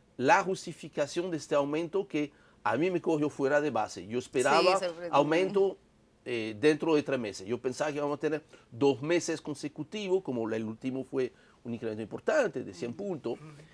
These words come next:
Speaker 1: eh, pero pareciera que motivado no tanto quizás por la decisión que tomó la Reserva Federal de aumentar tasa y de seguir aumentando tasa, sino que esta vez el comunicado del Banco Central dice que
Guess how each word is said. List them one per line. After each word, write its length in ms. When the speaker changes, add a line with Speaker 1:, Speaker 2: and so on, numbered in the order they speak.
Speaker 1:
eh, 240
pero 400
pareciera 720
que 280
motivado 840
no 240
tanto 540
quizás 440
por 160
la 120
decisión 520
que 120
tomó 340
la 140
Reserva 400
Federal 520
de 120
aumentar 540
tasa 500
y 120
de 120
seguir 440
aumentando 560
tasa, 480
sino 400
que 300
esta 320
vez 220
el 100
comunicado 720
del 100
Banco 260
Central 480
dice 360
que 260